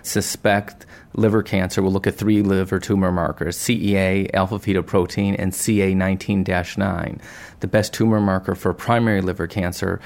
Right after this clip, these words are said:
hepatocellular carcinoma, is alpha-fetoprotein, but that is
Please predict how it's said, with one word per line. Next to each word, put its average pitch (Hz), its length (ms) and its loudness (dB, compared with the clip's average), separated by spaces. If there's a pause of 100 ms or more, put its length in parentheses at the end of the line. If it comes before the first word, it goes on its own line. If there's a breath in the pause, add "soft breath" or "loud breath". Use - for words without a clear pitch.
(220 loud breath)
hepatocellular 95 600 0
carcinoma, 98 720 0
is 87 160 -2
alpha-fetoprotein, 95 1160 -2 (560 loud breath)
but 101 260 0
that 104 340 0
is 104 440 -4